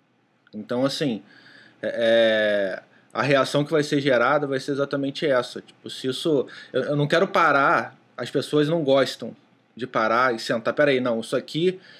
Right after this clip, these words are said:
é, é, eu não, não, não conheço, aí me é estranho. Peraí, deixa eu sentar e deixa eu analisar isso aqui, deixa eu perceber por que isso é estranho.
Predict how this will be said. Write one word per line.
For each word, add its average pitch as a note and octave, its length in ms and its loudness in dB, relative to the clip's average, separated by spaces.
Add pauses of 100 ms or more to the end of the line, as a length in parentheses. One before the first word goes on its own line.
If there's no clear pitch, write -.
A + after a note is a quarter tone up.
(220)
é, A2+ 60 -2
é, B2 380 4
eu B2+ 80 -2
não, C#3 200 0
não, E3 540 0 (180)
não E3+ 160 -2
conheço, D#3+ 540 0
aí D3 180 0
me D#3 240 -4
é F3 120 4
estranho. D3+ 580 0
Peraí, D3+ 320 2
deixa D#3 220 -2
eu F#3 60 0
sentar D#3+ 540 0
e E3 40 0
deixa E3 200 -4
eu G3+ 60 4
analisar E3+ 540 2
isso C3+ 200 -2
aqui, A2 280 -8
deixa B2+ 240 -6
eu D3 240 -2 (400)
perceber D3+ 420 0
por E3 240 -6
que G#3+ 100 2
isso G#3 260 0
é F3 40 4
estranho. B2+ 560 -2